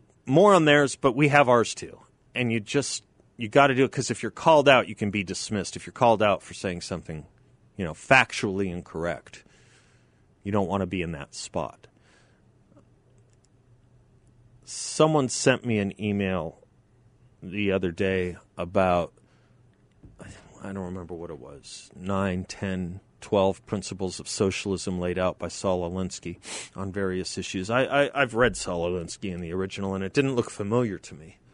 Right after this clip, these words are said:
Could it have been in a speech? Could it have been in an essay that wasn't in one of his two major books, Rules for Radicals, Reveille for Radicals? Um, sure,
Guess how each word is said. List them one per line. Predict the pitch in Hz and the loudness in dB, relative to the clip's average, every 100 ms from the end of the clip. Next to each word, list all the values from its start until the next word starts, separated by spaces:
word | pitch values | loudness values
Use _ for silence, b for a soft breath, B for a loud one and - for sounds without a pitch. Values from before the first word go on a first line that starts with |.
| _ _ _ _ _ b b b _ _ _ _ _ | _ _ _ _ _ b b b _ _ _ _ _
Could | - | -10
it | 101 | -8
have | 95 | -12
been | 107 101 | -12 -12
in | 85 | -12
a | |
speech? | - - 143 131 117 | -10 2 4 4 2
Could | - 98 | -8 -6
it | |
have | 98 | -8
been | 95 104 | -8 -8
in | 101 90 | -6 -6
an | 92 | -6
essay | 104 - 107 92 90 _ _ _ _ | -6 -6 -8 -8 -10 _ _ _ _
that | 95 90 | -18 -6
wasn't | 107 98 95 | -4 -4 -6
in | 98 92 | -6 -4
one | 101 | -4
of | 92 | -6
his | 92 87 - - | -8 -14 -12 -12
two | - 110 | -8 -6
major | 101 95 98 | -6 -8 -10
books, | 87 113 107 - - | -4 -2 -2 -8 -12
Rules | 87 82 - | -8 -8 -8
for | - | -8
Radicals, | 101 98 101 101 90 - | -4 -2 -4 -8 -10 -6
Reveille | 87 92 98 | -6 -4 -8
for | - 95 | -6 -8
Radicals? | 92 90 - - b b b b b b b b b _ | -8 -12 -16 -20 b b b b b b b b b _
Um, | 139 135 117 120 - - | 6 8 8 4 -4 -14
sure, | - - 135 87 - | -10 2 4 4 -2